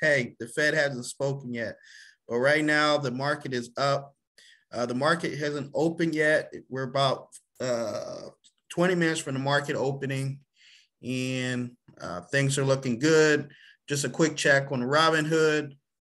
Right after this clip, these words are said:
Robinhood in this morning is up three point one four percent. So that's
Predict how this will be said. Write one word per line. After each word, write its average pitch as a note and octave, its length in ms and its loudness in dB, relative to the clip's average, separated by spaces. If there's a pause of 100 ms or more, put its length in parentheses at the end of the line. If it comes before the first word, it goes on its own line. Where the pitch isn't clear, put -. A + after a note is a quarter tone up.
Robinhood D3 680 -2
in B2 140 -6
this - 340 -8
morning C#3 300 2
is A#2+ 220 0
up C3 220 0
three C#3+ 380 -2
point C#3+ 380 -2
one C#3 380 -2
four C#3+ 360 -4
percent. C#3 520 -2 (360)
So - 120 -10
that's B2+ 420 0